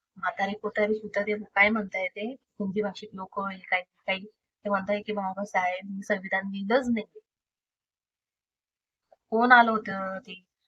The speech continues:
अं, लिहायला माहित नाही, ते कोणत्या युगातून आले, कोणत्या काळातून आले, कोणतं संविधान बघितलंय ते माहित नाही,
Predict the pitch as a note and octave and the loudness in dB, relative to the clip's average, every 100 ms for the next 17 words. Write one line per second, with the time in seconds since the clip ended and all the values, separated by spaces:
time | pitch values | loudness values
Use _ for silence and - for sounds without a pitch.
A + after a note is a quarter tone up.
0 | _ _ F3+ F3 F3 E3+ E3+ E3 E3 - | _ _ -2 0 2 2 0 0 -4 -8
1 | _ - G3 G3+ F#3 F#3 F3+ F3 E3+ G3+ | _ -10 -2 0 2 0 0 -4 -8 -6
2 | A#3 A3+ _ _ _ _ _ _ _ _ | -6 -6 _ _ _ _ _ _ _ _
3 | - - G3+ G#3+ A3+ A3 G#3 G3+ G#3 G3+ | -10 -2 2 8 8 8 4 2 0 0
4 | F#3+ G3 F#3+ F#3 F#3+ G3+ F#3+ F#3+ F#3 F#3 | 0 0 -6 -6 -2 2 4 2 -2 -10
5 | F3+ F3+ F3+ F3+ F#3+ F#3 G#3 G3 F#3 F3+ | -10 -12 -20 -14 -10 -10 -6 -8 -6 -10
6 | F3+ F#3 F#3 - F3+ F3+ F3+ F3 E3+ - | -8 -10 -12 -14 -12 -12 -12 -12 -14 -18
7 | F#3+ | -20